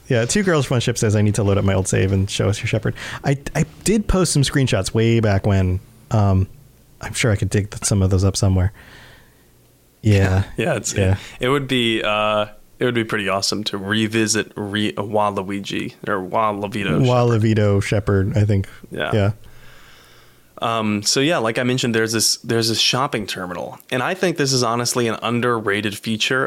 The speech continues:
Speaker 2: of the Normandy. Do you remember in Mass Effect two and Mass Effect one how annoying it was to have to, like, actually, you know, if I'm being honest, uh, at the time, a little part of me liked the whole, "Oh, I gotta travel to the stores and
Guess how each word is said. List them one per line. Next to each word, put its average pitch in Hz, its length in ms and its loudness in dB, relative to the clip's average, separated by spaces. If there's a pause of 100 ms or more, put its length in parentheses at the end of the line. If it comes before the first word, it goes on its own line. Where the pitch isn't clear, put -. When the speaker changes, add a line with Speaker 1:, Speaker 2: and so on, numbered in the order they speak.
Speaker 2:
of 123 240 -2
the 135 80 0
Normandy. 147 520 -2 (840)
Do 139 100 0
you 156 120 4
remember 202 360 2
in 147 80 2
Mass 123 260 0
Effect - 200 -4
two 110 280 0
and 101 100 -2
Mass 101 220 -2
Effect 104 200 -6
one 95 400 -2 (260)
how 143 220 -2
annoying 120 600 0
it 123 180 -2
was 117 640 -2 (180)
to 120 220 -2
have 117 280 -6
to, 123 120 -4
like, 104 340 -2 (360)
actually, 123 580 -2 (160)
you 123 80 -2
know, 110 100 0
if 101 100 -4
I'm 110 100 0
being 107 180 -2
honest, 101 420 -2 (140)
uh, - 220 -6
at 117 160 -4
the 110 80 -6
time, 107 360 -2
a 101 60 0
little 101 180 -2
part 107 220 -4
of 95 60 -6
me 87 60 -6
liked 82 520 -6
the 113 280 -2 (200)
whole, 110 340 0
"Oh, 202 200 2
I 180 120 0
gotta 123 200 -4
travel 131 440 -4
to 151 120 -2
the 151 100 0
stores 139 520 0
and 87 160 -6